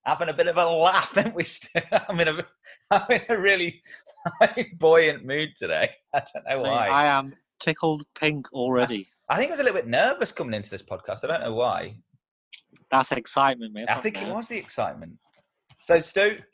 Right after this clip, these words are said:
Speaker 1: got, uh, how's your week been? You got anything exciting to tell us?
Speaker 2: Yes, I, well, it's not exciting. I was taken to hospital on Monday.
Speaker 1: <gasps> Why?
Speaker 2: Yeah.
Speaker 1: What happened? Even though I
Speaker 2: Well, you've
Speaker 1: already
Speaker 2: been
Speaker 1: know.
Speaker 2: hearing those sirens every week, haven't you? This one actually was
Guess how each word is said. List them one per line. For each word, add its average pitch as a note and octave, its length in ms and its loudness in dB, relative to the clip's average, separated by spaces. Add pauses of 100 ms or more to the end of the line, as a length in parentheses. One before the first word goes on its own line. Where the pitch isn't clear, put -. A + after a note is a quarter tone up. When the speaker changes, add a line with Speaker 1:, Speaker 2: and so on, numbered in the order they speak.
Speaker 1:
got, - 200 -2
uh, E3+ 180 2
how's F#3+ 200 4
your G3+ 80 -2
week G#3+ 200 -6
been? A#2 160 0 (680)
You - 60 -18
got E3+ 60 0
anything E3 280 -6
exciting E3 340 -4
to - 60 -20
tell F3+ 180 -4
us? G3 220 -12 (800)
Speaker 2:
Yes, D#3+ 600 0
I, D3 440 2
well, C#3+ 140 4
it's C3 180 0
not D#3+ 120 4
exciting. C#3+ 640 0 (560)
I D3 160 2
was D3 200 0
taken D3+ 420 -2 (120)
to D3 180 0 (100)
hospital C3+ 580 0
on A2 140 2
Monday. A2 460 0 (140)
Speaker 1:
<gasps> - 140 -20
Why? C#4+ 800 0 (380)
Speaker 2:
Yeah. B2 640 -2
Speaker 1:
What E3 180 0
happened? D#3 540 -6 (280)
Even B2 180 -6
though A2+ 60 -2
I A2 40 2
Speaker 2:
Well, C#3+ 80 6
you've D3+ 100 4
Speaker 1:
already D#3+ 100 2
Speaker 2:
been D3 60 2
Speaker 1:
know. F3 80 6
Speaker 2:
hearing F3+ 140 4
those E3 180 2
sirens D#3 580 2
every A#2 240 -2
week, A#2+ 240 -6
haven't D3 180 -2
you? G#2+ 220 -10
This D3 180 -6
one C#3+ 180 -4
actually C3+ 400 -4
was C3+ 360 0